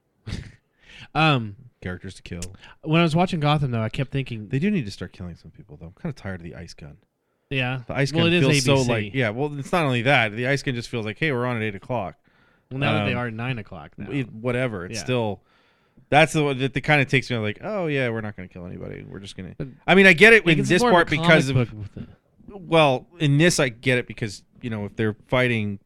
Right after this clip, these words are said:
Speaker 2: the general's men, obviously they're not gonna kill them. But,
Speaker 1: Right.
Speaker 2: you know, when, when you see Hydra, that's to me where you lose the sense of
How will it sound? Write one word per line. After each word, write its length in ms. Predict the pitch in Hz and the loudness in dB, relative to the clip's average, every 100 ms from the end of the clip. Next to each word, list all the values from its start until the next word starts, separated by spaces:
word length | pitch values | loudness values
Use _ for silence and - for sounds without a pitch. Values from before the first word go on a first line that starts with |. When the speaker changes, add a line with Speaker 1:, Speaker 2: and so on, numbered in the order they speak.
| _ | _
Speaker 2:
the 80 | 110 | -4
general's 440 | 110 110 107 95 | -2 -2 -2 -4
men, 200 | 104 95 | -4 -4
obviously 360 | 95 92 - 95 | -6 -8 -10 -8
they're 80 | 92 | -8
not 120 | 92 | -10
gonna 140 | - | -14
kill 240 | - - 120 | -8 -6 -4
them. 240 | 82 - | -8 -10
But, 120 | - 113 | -4 -4
Speaker 1:
Right. 200 | 95 - _ _ _ _ _ _ - | -4 -12 _ _ _ _ _ _ -4
Speaker 2:
you 80 | 104 | -2
know, 120 | 92 | -2
when, 280 | 101 101 104 | -4 -4 -6
when 180 | 120 120 | -4 -4
you 80 | 117 | -4
see 520 | - 131 123 113 113 | -4 -2 -2 -4 -6
Hydra, 480 | - 117 117 107 101 | -2 -2 0 -2 -2
that's 380 | 135 180 - - | 2 2 0 -2
to 100 | 139 | 2
me 180 | 147 | 2
where 160 | 127 120 | 4 2
you 180 | 113 117 | 0 -2
lose 680 | 113 123 123 117 110 - - _ _ _ _ _ - | 2 2 2 0 -4 -8 -14 _ _ _ _ _ -8
the 160 | 110 104 | -6 -2
sense 360 | 123 113 - | -2 -2 -2
of 400 | 110 95 92 - | -4 -4 -12 -20